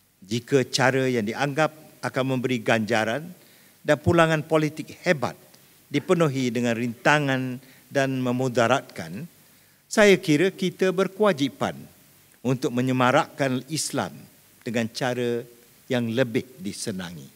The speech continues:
Ada sesetengah orang berpandangan adalah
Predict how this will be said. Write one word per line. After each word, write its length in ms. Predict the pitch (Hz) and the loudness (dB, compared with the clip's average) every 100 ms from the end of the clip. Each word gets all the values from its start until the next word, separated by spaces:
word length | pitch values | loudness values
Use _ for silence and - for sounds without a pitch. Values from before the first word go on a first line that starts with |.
| _ _ _ _ _ _ _ _ _ _ - | _ _ _ _ _ _ _ _ _ _ 4
Ada 320 | 175 190 127 | 6 6 4
sesetengah 640 | - 117 - 135 123 170 - - _ _ _ _ | 2 -2 -2 -2 -2 -4 -10 -20 _ _ _ _
orang 340 | 139 143 123 113 | 2 4 4 2
berpandangan 1120 | - - 104 - 120 113 113 107 113 110 107 - 117 | -2 -4 -6 -4 -2 0 0 0 0 -2 -4 -6 -2
adalah 320 | 113 123 | 0 0